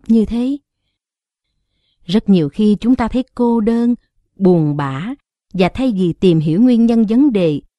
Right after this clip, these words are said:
chúng ta lại tìm đến một nơi ồn ào náo nhiệt nào đó để giải buồn. Những khi ấy,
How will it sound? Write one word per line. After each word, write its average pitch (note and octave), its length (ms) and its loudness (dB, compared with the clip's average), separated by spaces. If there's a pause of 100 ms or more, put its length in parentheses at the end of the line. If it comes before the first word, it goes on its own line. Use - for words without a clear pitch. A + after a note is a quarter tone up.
(320)
chúng G#3 160 -2
ta G#3 140 -6
lại E3+ 180 -4
tìm D3+ 340 0
đến G3+ 180 0
một G#3+ 180 -2
nơi A3+ 140 0
ồn F3 320 -2
ào D#3 300 -4
náo F3 200 -2
nhiệt A3 260 2
nào E3 240 -4
đó F#3+ 340 -6 (280)
để F3 220 0
giải E3+ 340 -4
buồn. D#3 340 -4 (1300)
Những F3 180 6
khi G#3+ 200 -4
ấy, A3+ 340 -6